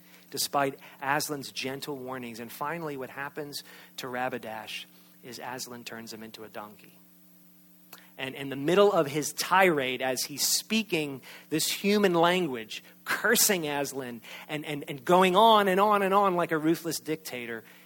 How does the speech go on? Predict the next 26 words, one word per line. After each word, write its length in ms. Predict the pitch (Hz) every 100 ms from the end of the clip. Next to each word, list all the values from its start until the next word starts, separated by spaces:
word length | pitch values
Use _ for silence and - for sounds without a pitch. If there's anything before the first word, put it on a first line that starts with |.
| _ _ -
uh, 60 | -
his 220 | - 127 -
speech 500 | - 156 160 - -
transforms 920 | - 139 123 - 139 139 123 117 - - -
before 360 | 120 - 135
his 120 | 120
very 320 | 113 127 123 120
eyes 260 | 113 113
and 100 | 113
he 80 | 110
starts 380 | - 127 117 -
braying 540 | 104 113 117 117 107 104 - _ _
like 220 | 113 104 113
a 20 |
donkey 580 | 120 110 110 - - - _ _ _ _ _ _ _ -
as 100 | 113
he 80 | 113
turns 360 | - 117 110
into 260 | 107 101 104
a 40 |
beast. 480 | 98 104 104 - - _ _ _ - _ _ _ - _ - - - - - - - - - - -
But 160 | 165 - - _ _ -
there's 240 | 156 180 170
another 320 | 180 190 185
illustration 720 | 170 147 - 147 143 143 131
in, 260 | 127 123